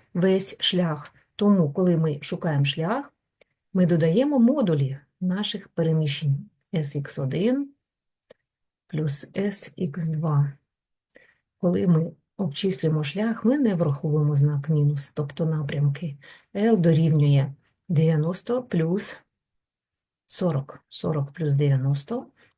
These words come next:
і це буде сто тридцять метрів. Все. Для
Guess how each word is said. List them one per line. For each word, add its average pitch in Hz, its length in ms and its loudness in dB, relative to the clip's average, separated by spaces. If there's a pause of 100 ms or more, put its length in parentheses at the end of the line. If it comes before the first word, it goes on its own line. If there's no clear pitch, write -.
і 180 80 -4
це - 160 0
буде 151 260 0
сто 139 400 0 (340)
тридцять 180 560 -6 (580)
метрів. 160 440 -2 (3500)
Все. 247 340 2 (1300)
Для 170 480 2